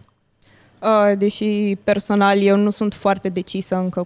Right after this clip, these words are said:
cu ce vreau să fac în viitor, um, mă voi pregăti, m, să am o variantă și în țară și în străinătate și o să mă decid un picuț mai târziu,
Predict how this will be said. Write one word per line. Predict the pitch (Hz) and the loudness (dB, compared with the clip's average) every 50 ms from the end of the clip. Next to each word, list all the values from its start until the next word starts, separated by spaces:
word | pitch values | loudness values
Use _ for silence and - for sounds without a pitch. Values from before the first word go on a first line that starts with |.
| - - | -8 -8
cu | 185 180 180 180 185 | -8 -8 -8 -8 -10
ce | - - 190 190 185 185 185 175 | -6 -4 -2 0 0 0 -2 -2
vreau | 190 180 180 185 | -2 -2 -2 -2
să | - - | -2 -4
fac | 190 - 190 190 190 | -4 -2 -2 -2 -2
în | - 190 196 | -2 -2 -2
viitor, | 185 190 185 190 185 - - 185 190 202 226 262 277 - - - - - - - - - - _ _ _ _ | -2 -4 -6 -6 -8 -6 -4 -2 0 2 2 2 0 -4 -8 -14 -20 -20 -20 -20 -20 -20 -20 _ _ _ _
um, | - 233 240 233 233 233 233 233 233 233 233 233 233 233 233 233 233 233 233 233 233 233 220 - - - - 233 226 226 220 214 202 190 185 - _ _ _ _ _ _ _ _ | 2 4 4 6 6 6 6 6 4 4 4 4 4 4 4 4 4 4 4 4 4 4 2 -2 -8 -6 -2 0 0 0 0 -2 -4 -8 -12 -14 _ _ _ _ _ _ _ _
mă | 226 233 226 226 220 220 | 2 4 6 6 6 6
voi | 214 202 220 214 | 4 4 2 2
pregăti, | 214 - 220 208 220 208 - - 220 208 208 208 208 196 196 - | 2 0 0 0 0 -2 -2 -4 -6 -4 -2 -2 -2 -4 -4 0
m, | - 220 214 202 202 | 2 2 2 2 2
să | 196 - 202 | 0 0 0
am | 202 202 | 2 2
o | 196 196 | 2 2
variantă | 196 196 196 196 196 196 190 196 | 2 0 0 0 -2 -2 -2 -4
și | 196 - - | -6 -4 -2
în | 247 247 247 247 | 0 0 0 0
țară | - - 247 233 233 233 226 226 226 220 220 220 220 220 220 | 0 0 2 4 4 4 4 4 4 6 6 6 6 4 4
și | 220 - - - - 226 220 220 220 220 214 | 2 0 -4 -4 -2 -2 0 0 2 2 4
în | 208 208 208 | 4 4 2
străinătate | - - 226 214 208 202 196 196 190 - - 190 185 185 185 - - 196 214 220 226 | 2 0 0 0 2 2 0 0 0 0 2 2 2 2 0 0 -2 -2 0 0 0
și | 214 - - 202 | -2 -2 0 0
o | 190 | 0
să | 196 - 190 | 0 0 -2
mă | 190 196 | -4 -2
decid | 190 202 196 - 202 - | -2 -4 -6 -6 -6 -4
un | 202 202 | -4 -4
picuț | 196 196 - 196 185 | -4 -2 -2 -4 -2
mai | - 202 196 196 | -2 -2 -2 -2
târziu, | 190 - 190 185 190 165 170 185 185 208 262 277 | -2 -2 -2 -2 -2 -4 -4 -4 -2 0 0 0